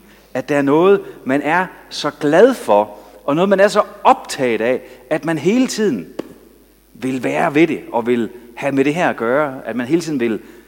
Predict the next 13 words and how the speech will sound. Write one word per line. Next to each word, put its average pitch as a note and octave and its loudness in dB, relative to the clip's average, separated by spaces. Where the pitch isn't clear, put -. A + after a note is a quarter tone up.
vil, B2 -2
vil A#2+ -4
være D#3 -2
der, D#3+ -8
så B2+ -8
man D#3 -2
ikke G3+ -4
kan D3+ -8
slippe - -4
det F2 -12
igen. E2 -14
Og C3 -10
egentlig, A2+ -2